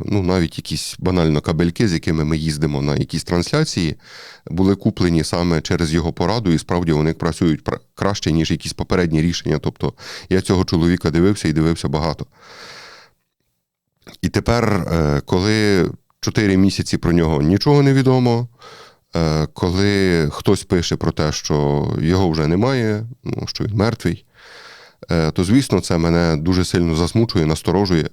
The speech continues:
Ще раз, я дуже сильно сподіваюся, що він живий і з ним все добре, що просто йому не до інтернета. Але натомість, е,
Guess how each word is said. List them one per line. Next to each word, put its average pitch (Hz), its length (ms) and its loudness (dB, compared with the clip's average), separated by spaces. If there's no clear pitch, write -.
Ще 92 240 -2
раз, - 260 -4
я 90 200 0
дуже 85 320 0
сильно 78 260 0
сподіваюся, 82 560 0
що - 140 -4
він 82 160 0
живий 82 260 0
і - 100 -6
з 80 60 -2
ним 90 140 0
все 80 160 -2
добре, 71 300 -2
що - 160 -6
просто 113 320 0
йому 90 320 2
не 85 220 0
до 78 340 -2
інтернета. 71 580 -4
Але 117 320 2
натомість, 117 720 2
е, 80 340 4